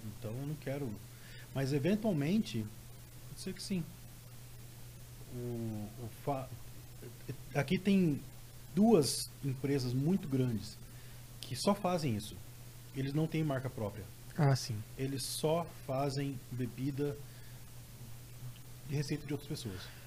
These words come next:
Speaker 2: É como se fosse uma locação de maquinário. Eles alugam a estrutura pra você.
Speaker 1: E a
Speaker 2: Eles,
Speaker 1: mão de obra.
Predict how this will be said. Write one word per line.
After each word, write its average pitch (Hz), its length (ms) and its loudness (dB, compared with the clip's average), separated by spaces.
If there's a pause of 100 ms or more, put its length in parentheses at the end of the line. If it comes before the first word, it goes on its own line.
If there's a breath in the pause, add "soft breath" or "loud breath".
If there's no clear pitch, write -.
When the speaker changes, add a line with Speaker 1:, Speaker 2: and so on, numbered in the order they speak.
(120)
Speaker 2:
É - 60 0
como 208 180 6
se - 80 -4
fosse 220 180 10
uma 202 80 12
locação 190 460 12
de 165 80 6
maquinário. 123 560 8
Eles 139 120 6
alugam 160 640 10
a 143 80 6
estrutura 180 640 12
pra 175 140 12
você. 143 540 12
Speaker 1:
E - 40 6
a - 40 8
Speaker 2:
Eles, 156 80 12
Speaker 1:
mão 143 100 8
de 123 80 4
obra. 98 140 0